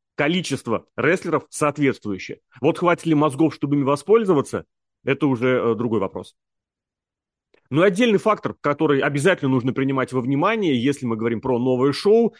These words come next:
если мы вообще говорим про All Elite Wrestling, это C M Punk.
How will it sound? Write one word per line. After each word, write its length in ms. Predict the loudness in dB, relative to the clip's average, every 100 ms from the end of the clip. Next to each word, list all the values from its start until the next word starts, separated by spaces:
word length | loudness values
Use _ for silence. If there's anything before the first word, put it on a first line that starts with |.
| -8
если 180 | -4 0
мы 80 | 0
вообще 260 | 2 0
говорим 220 | 2 0
про 160 | 0 2
All 240 | 2 2
Elite 80 | 0
Wrestling, 400 | 0 -2 -2 -4
это 140 | -6 -8
C 180 | -6
M 140 | -4 -2
Punk. 220 | -4 -4